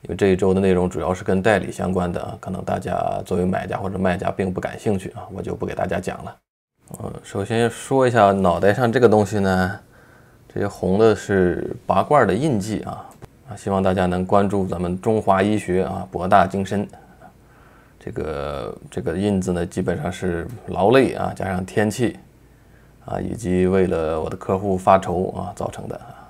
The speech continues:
并没有大碍啊。好啊，这个文件呢，就是二零一九年十月份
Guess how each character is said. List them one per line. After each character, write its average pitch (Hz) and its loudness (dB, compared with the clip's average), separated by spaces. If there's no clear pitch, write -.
并 104 2
没 98 4
有 92 4
大 104 8
碍 104 6
啊。 - -16
好 110 4
啊， 123 0
这 127 0
个 117 4
文 107 4
件 131 2
呢， 113 4
就 104 2
是 95 -2
二 104 2
零 101 0
一 117 -2
九 90 -2
年 95 0
十 - -4
月 147 2
份 - -4